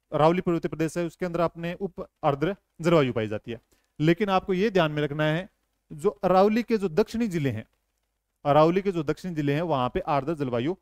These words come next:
पाई जाती है। इस कारण से यहाँ पे मिट्टी भी किस प्रकार की होगी? आर्द्र मिट्टी आपको देखने को मिलेगी। यहाँ पे मिट्टी किस प्रकार की होगी? लाल रंग की मिट्टी होगी, क्योंकि ये अरावली,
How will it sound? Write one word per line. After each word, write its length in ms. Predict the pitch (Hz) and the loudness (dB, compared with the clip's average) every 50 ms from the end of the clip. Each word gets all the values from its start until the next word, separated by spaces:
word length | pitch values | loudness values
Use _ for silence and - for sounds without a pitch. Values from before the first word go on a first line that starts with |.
| _ _ _ | _ _ _
पाई 140 | - 180 156 123 | 4 4 4 4
जाती 260 | 117 110 104 - 127 | 0 -4 -2 -2 -6
है। 80 | - - - | -6 -4 -6
इस 160 | 220 202 - | -8 -8 -4
कारण 260 | - 185 165 151 143 | -2 0 0 0 -2
से 140 | - 175 160 | -4 -2 -2
यहाँ 160 | 143 127 127 | 0 0 0
पे 100 | - 165 | -2 -4
मिट्टी 340 | 143 135 151 156 - - 247 | -4 -4 -4 -4 -2 -2 -2
भी 80 | 226 214 | -2 -2
किस 160 | 180 190 - | -4 -6 -6
प्रकार 300 | - 170 - 175 160 151 | -8 -4 0 2 0 2
की 100 | 139 160 | 0 -2
होगी? 220 | 156 151 160 190 - _ _ _ _ | -2 -2 -2 -6 -6 _ _ _ _
आर्द्र 300 | 151 143 143 135 147 156 | 0 0 2 2 0 -2
मिट्टी 240 | 147 131 120 117 135 | -2 -4 -4 -2 0
आपको 220 | 123 120 - - 147 | 0 0 0 -2 -4
देखने 260 | 127 117 110 113 113 | -4 -4 -4 -6 -8
को 80 | 104 107 | -10 -8
मिलेगी। 280 | 110 110 107 104 113 - _ _ _ _ - | -8 -6 -6 -8 -10 -14 _ _ _ _ -2
यहाँ 200 | 160 175 165 170 | 2 2 2 4
पे 100 | 170 175 | 2 0
मिट्टी 340 | 156 151 175 - - - 269 | 0 0 -2 -2 0 0 0
किस 180 | 214 262 220 - | 0 0 -4 -4
प्रकार 320 | - 196 - 202 190 185 | -6 0 6 6 6 6
की 100 | - 185 | 6 2
होगी? 200 | 180 185 202 190 - _ _ _ | 0 0 0 -4 -6 _ _ _
लाल 400 | 147 147 151 147 151 165 190 214 202 | 2 4 6 8 8 10 8 8 6
रंग 180 | 190 190 185 165 | 0 -4 -4 -6
की 80 | 175 165 | -6 -6
मिट्टी 240 | 151 139 - 160 143 | -6 -4 -2 0 0
होगी, 280 | 131 123 120 120 104 - _ _ _ _ _ - | 0 0 -2 -6 -6 -8 _ _ _ _ _ -2
क्योंकि 300 | 190 185 175 - - 180 | -2 -2 -2 -4 -6 -4
ये 200 | 165 156 165 196 - - _ | 0 2 2 0 0 0 _
अरावली, 600 | 170 151 143 147 151 156 170 170 175 165 131 98 | 0 2 4 6 6 6 4 2 0 -2 -4 -4